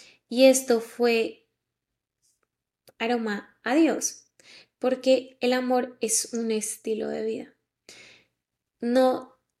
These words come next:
no tenemos que hacer cosas como las de Cristo para cambiar el mundo,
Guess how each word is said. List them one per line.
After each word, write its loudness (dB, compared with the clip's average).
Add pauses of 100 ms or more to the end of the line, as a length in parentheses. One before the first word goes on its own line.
(100)
no -2
tenemos -6
que -4
hacer 0
cosas -4
como -8
las -8
de -4
Cristo -2 (1500)
para 0 (1300)
cambiar -2
el -2
mundo, -6